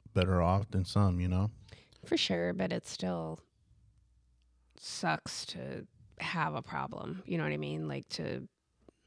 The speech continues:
Speaker 2: I don't know.
Speaker 1: Yeah, I was telling, uh, I was telling T J in a text message right now,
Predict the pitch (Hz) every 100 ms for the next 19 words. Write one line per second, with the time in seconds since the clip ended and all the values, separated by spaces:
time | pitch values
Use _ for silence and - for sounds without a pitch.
0 | _ _ _ - _ - 165 92 78 -
1 | _ - 117 104 104 110 113 104 95 87
2 | 80 87 _ _ _ _ _ _ _ _
3 | _ _ - - 98 90 - 104 95 87
4 | 82 - 98 - 95 85 90 85 85 82
5 | 85